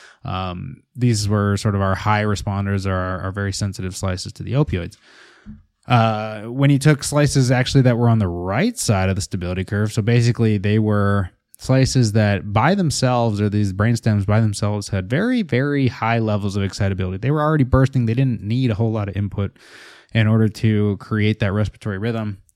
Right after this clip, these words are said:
When you brought them up to, you know, the eight millimolar potassium, they were way overexcited. They were just like this crazy erratic bursting pattern. You know, they weren't, they've already gone past their,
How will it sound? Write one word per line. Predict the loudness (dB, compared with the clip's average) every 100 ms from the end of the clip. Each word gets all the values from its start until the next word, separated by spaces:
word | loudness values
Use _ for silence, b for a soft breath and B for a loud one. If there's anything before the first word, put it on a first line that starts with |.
| _
When | -8 -4 -2 0 -2 -2 -6 -12 -8
you | -2 0
brought | 4 2 4
them | 2 4
up | 4 4
to, | 2 2
you | 0
know, | -2
the | -2
eight | 0 0
millimolar | 0 -2 -4
potassium, | -4 -4 -2 -4 -4
they | -2
were | 0 -2 B B B -10
way | -2 2 4 4
overexcited. | 4 6 4 4 2 2
They | 0
were | 0
just | 0 -2
like | 0 -2 -2
this | -2 -4
crazy | -4 -4 -2 0 0 0
erratic | -2 -2 -4 -6 -12 -18 -16 -6
bursting | 2 2 2 -2 -2
pattern. | -2 -2 -4 -8 -12 -18 _ -14
You |
know, | -10
they | -8
weren't, | -6 -4 -6 -10 _ _ _ _ _ _
they've | 4 6
already | 8 6
gone | 6 4 4
past | -2 -2 -2 -4
their, | -6 -6